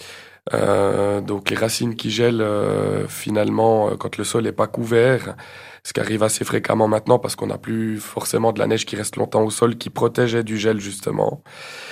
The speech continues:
Euh, fissure, euh, fissure aussi, euh, d'écorce, donc, euh, éclatement des tissus. Euh, donc, euh,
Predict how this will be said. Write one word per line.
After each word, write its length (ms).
Euh, 380
fissure, 560
euh, 320
fissure 420
aussi, 400
euh, 140
d'écorce, 680
donc, 200
euh, 340
éclatement 560
des 140
tissus. 540
Euh, 420
donc, 340
euh, 220